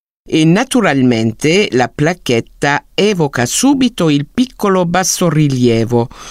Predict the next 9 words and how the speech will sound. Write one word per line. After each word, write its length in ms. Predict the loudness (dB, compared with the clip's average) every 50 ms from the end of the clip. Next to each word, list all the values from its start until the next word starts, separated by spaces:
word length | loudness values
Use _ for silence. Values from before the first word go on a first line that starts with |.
| -20 -14 -6
come 300 | 0 2 2 2 2 0
quelli 400 | -2 2 4 4 4 4 4 2
di 200 | 2 0 0 2
Donatello 920 | 0 0 2 0 0 0 -2 0 0 2 4 4 4 4 2 2 0 -2 -2
o 120 | -2 -2
di 160 | 0 0 -2 -2
Francesco 800 | -2 -2 0 0 0 0 0 0 -2 -2 -2 -4 -4 -2 -2 -2
di 200 | 0 -2 -2 0
Giorgio, 720 | 0 0 0 0 0 -2 -4 -6 -6 -4 -4 -4 -4 -6